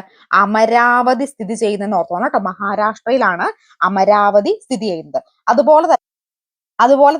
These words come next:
തന്നെ എന്താണ് സ്വദേശി മുദ്രാവാക്യം ആദ്യമായി ഉയർത്തിയ കോൺഗ്രസ് സമ്മേളനം? സ്വദേശി മുദ്രാവാക്യം ആദ്യമായി ഉയർത്തിയ കോൺഗ്രസ് സമ്മേളനം ചോദിക്കുവാണെങ്കിൽ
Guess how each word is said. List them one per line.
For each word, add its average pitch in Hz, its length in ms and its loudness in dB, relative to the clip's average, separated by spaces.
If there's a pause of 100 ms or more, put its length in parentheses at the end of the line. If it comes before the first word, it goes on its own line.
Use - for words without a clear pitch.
തന്നെ 214 220 -6 (400)
എന്താണ് 226 400 0
സ്വദേശി 294 480 2
മുദ്രാവാക്യം 285 760 2
ആദ്യമായി 262 460 0
ഉയർത്തിയ 240 300 -2
കോൺഗ്രസ് 214 480 0
സമ്മേളനം? 185 360 -6
സ്വദേശി 226 480 -6
മുദ്രാവാക്യം 233 760 0
ആദ്യമായി 226 380 -2
ഉയർത്തിയ 233 340 -2
കോൺഗ്രസ് 214 440 0
സമ്മേളനം 220 360 -4
ചോദിക്കുവാണെങ്കിൽ 208 680 -4